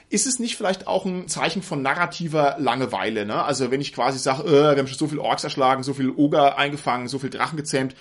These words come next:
jetzt bauen wir uns halt auch noch ein Haus, ja? Also was sagt ihr denn zu diesen drei eher negativen Einschlägen zum Hausbau und zum Hausbesitz?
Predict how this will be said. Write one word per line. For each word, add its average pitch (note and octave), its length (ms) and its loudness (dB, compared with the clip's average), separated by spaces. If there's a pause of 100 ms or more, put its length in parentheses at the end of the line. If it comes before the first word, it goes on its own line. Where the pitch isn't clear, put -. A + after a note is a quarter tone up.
(300)
jetzt D3 200 0
bauen C#3 180 6
wir E3 40 4
uns D#3+ 120 0
halt C#3+ 120 2
auch D3 80 -4
noch D3+ 120 -2
ein A#2 80 -10
Haus, C#3 300 4
ja? C#3+ 180 2
Also C3+ 260 2 (540)
was E3+ 180 -2
sagt G#3+ 200 0
ihr B3 60 -4
denn G3 100 -2
zu E3 100 -6
diesen D#3+ 280 -4
drei D#3 380 0
eher F3+ 300 -2
negativen D#3 560 -4
Einschlägen C3 640 -2
zum C3 220 -6
Hausbau C#3 460 0
und B2 120 -8
zum A2+ 200 -10
Hausbesitz? - 680 -8